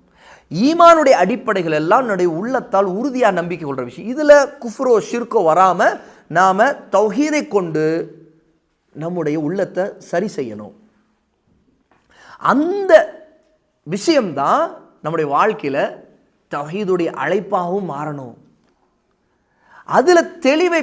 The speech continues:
பெறுவது அல்லாஹ்வின் மீதான நம்பிக்கையிலிருந்து ஆரம்பிக்குது. ஏன்னா, அல்லாஹ்வின் மீதான நம்பிக்கைக்கு அடுத்துதான் மலக்குகள் மீதான நம்பிக்கை, வேதங்கள் மீது, ரசூல்மார்கள் மீது,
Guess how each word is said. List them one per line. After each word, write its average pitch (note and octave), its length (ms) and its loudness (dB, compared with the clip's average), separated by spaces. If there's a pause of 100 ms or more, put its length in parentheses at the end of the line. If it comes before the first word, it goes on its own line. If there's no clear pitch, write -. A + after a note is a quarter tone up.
பெறுவது E3 480 -2
அல்லாஹ்வின் F3 480 0
மீதான C#3 360 -6
நம்பிக்கையிலிருந்து D#3 600 -6
ஆரம்பிக்குது. G#2+ 500 -16 (880)
ஏன்னா, B2+ 200 -12 (140)
அல்லாஹ்வின் D#3+ 380 -2
மீதான C#3 240 -4
நம்பிக்கைக்கு D#3 380 -8
அடுத்துதான் F#3 540 0 (480)
மலக்குகள் D#3 400 -6
மீதான B2 320 -6
நம்பிக்கை, F3+ 720 -4
வேதங்கள் C3 500 -6
மீது, E3+ 380 -4
ரசூல்மார்கள் C3+ 640 -8
மீது, E3 360 -6